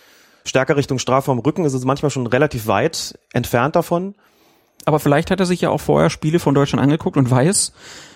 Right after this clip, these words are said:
Speaker 2: eigentlich passiert da nichts.
Speaker 1: Das ist wohl auch möglich, genau. Das ist überhaupt nicht auszuschließen. Rizzoli wird's mit Sicherheit im Rahmen seiner Vorbereitungen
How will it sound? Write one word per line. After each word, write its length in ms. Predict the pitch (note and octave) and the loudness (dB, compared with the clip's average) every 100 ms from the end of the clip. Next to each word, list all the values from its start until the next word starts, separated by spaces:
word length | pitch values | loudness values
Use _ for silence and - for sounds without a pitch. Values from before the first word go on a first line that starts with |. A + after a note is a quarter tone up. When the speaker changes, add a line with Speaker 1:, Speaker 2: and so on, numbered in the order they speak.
| _ | _
Speaker 2:
eigentlich 280 | - A#2 A#2 | -2 0 2
passiert 300 | C3+ C3 C3+ | 0 0 2
da 80 | B2 | 2
nichts. 360 | A2 - - | 2 -2 -4
Speaker 1:
Das 260 | C#3+ C#3 - | -2 -2 -4
ist 220 | - C3+ | -4 0
wohl 140 | C3+ - | 2 2
auch 140 | A2 | 2
möglich, 400 | G#2 - F2 - | 0 -2 -8 -4
genau. 280 | G#2+ E2 F#2 | -2 -2 -4
Das 320 | A2+ G#2+ - - - _ | -4 -4 -6 -10 -20 _
ist 100 | B2 | 2
überhaupt 240 | B2+ C#3+ | 2 2
nicht 120 | C3+ F#2+ | 0 0
auszuschließen. 480 | C#3+ D3+ C#3+ C#3 | 0 -2 -2 0
Rizzoli 360 | C3 - C#3 C3 | 0 2 2 2
wird's 160 | B2+ B2 | 0 -2
mit 120 | A#2 | 0
Sicherheit 340 | C#3 C#3 C3+ | 2 2 2
im 100 | B2+ | 0
Rahmen 220 | B2 B2+ | 0 0
seiner 200 | B2 A#2+ | 0 -2
Vorbereitungen 680 | A2 C3 B2+ B2 B2 B2 A#2+ | 0 2 2 0 0 -4 -4